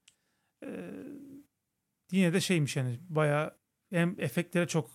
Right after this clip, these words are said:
para harcamışlar. Kaliteliymiş yani. Dizinin kalitesi bayağı artmış bu sezonda.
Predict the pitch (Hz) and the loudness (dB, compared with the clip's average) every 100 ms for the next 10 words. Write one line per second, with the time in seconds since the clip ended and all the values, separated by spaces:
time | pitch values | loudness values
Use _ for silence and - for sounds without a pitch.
0 | - _ 160 156 151 131 120 117 160 190 | -20 _ 0 2 2 2 -2 -4 -4 -4
1 | - - 156 143 139 117 107 131 113 123 | -6 -6 -4 -2 -2 -4 -6 -8 -10 -6
2 | 135 143 147 156 143 - 151 151 135 127 | -2 0 0 0 -2 -4 -2 -2 -2 -4
3 | - - - 147 123 123 202 | -10 -18 -12 -12 -10 -12 -12